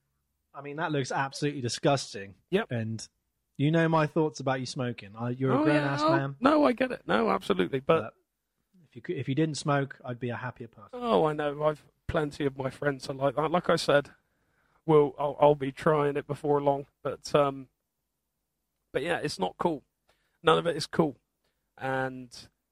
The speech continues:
Speaker 2: glamorizing it makes it dangerous because that's when people start to think like, "Oh, yeah, nah, Keith Richards does it, so it's fine.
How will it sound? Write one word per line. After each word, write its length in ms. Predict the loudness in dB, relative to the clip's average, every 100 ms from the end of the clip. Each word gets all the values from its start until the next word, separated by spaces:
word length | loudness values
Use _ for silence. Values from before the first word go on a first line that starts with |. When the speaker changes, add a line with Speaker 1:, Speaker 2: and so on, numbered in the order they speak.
| _ _ _ _ _ -4
Speaker 2:
glamorizing 800 | 2 2 2 2 2 0 -4 -8
it 160 | -4 -2
makes 260 | -2 -6
it 80 | -4 2
dangerous 580 | 2 0 -10 -12 -14
because 300 | -14 -12 -8
that's 240 | -2 -4 -4
when 160 | -8
people 320 | -8 -10 -8 -6
start 260 | -6 -6
to 60 | -8
think 220 | -12 -10
like, 160 | -14 -14 -12
"Oh, 120 | -10
yeah, 360 | -10 -8 -8 -12 -14
nah, 200 | -14 -10
Keith 200 | -6 -4
Richards 440 | 0 0 0 -12 -14
does 200 | -12 -12
it, 160 | -12
so 120 | -12 -12
it's 140 | -8
fine. 360 | 0 0 0